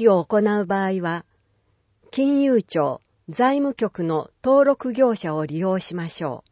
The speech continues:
う。また、その話題性から悪質商法や架空請求などに悪用されることもあります。身に覚えのないことで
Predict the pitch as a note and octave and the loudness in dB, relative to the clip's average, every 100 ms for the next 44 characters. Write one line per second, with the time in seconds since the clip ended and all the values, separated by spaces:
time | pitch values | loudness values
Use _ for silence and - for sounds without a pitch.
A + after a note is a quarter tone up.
0 | _ _ _ _ _ _ _ _ _ _ | _ _ _ _ _ _ _ _ _ _
1 | _ _ _ _ _ F#3+ G3 - A3+ - | _ _ _ _ _ -8 -6 -2 -2 -2
2 | _ _ _ _ - A3 C4+ A3+ F#3 A3+ | _ _ _ _ -2 2 4 2 2 0
3 | A#3+ - A#3 A3 G#3+ G3+ G3+ _ _ F#3+ | -2 0 0 0 -2 -4 -6 _ _ -10
4 | F#3+ D4 - - C4+ C#4 B3+ F3+ E3+ D#3+ | -6 -6 -8 -12 -2 2 4 2 -2 -4
5 | D3 C#3+ _ _ - G#3 - C#4+ C#4 - | -4 -8 _ _ -8 -8 -6 -4 -4 0
6 | C4+ A3+ F3+ F3 E3 D#3+ D3 C3+ C3 _ | 0 0 -2 -4 -4 -6 -8 -8 -12 _
7 | - F#3 - C4+ C4 B3+ A#3 A3 A3+ G#3+ | -10 -10 -4 2 4 4 0 -2 -2 -4
8 | G#3+ A3 G3+ F3 D3 C3+ A#2+ - - _ | -6 -4 -4 -4 -6 -10 -14 -18 -20 _
9 | _ _ _ _ _ _ _ _ _ _ | _ _ _ _ _ _ _ _ _ _
10 | _ _ _ - G#3+ A#3+ C#4+ C#4 B3 C4 | _ _ _ -4 -2 0 2 2 4 4
11 | C4 B3+ G#3+ F#3+ G#3 G3 F3 D#3 D#3 D#3 | 4 4 2 2 0 -2 -4 -4 -6 -6
12 | D3 | -8